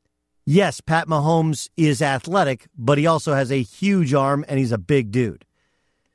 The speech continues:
Uh, Jared Goff, Aaron, Aaron Rodgers,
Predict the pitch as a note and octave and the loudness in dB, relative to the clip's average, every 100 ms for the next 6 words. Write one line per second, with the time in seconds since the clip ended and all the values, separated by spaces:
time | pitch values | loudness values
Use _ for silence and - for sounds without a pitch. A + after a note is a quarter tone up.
0 | _ _ _ _ _ - B2 G#2 D3+ E3 | _ _ _ _ _ -4 -2 2 2 2
1 | C3+ C#3 B2+ G#2 - D#3 D#3+ F3 - F#3 | 2 0 0 -2 -6 -4 -2 -2 -4 0
2 | F3+ F3 D#3 D3 C#3+ C3+ G#2 G2+ D2+ - | 2 2 0 2 0 0 -4 -8 -10 -16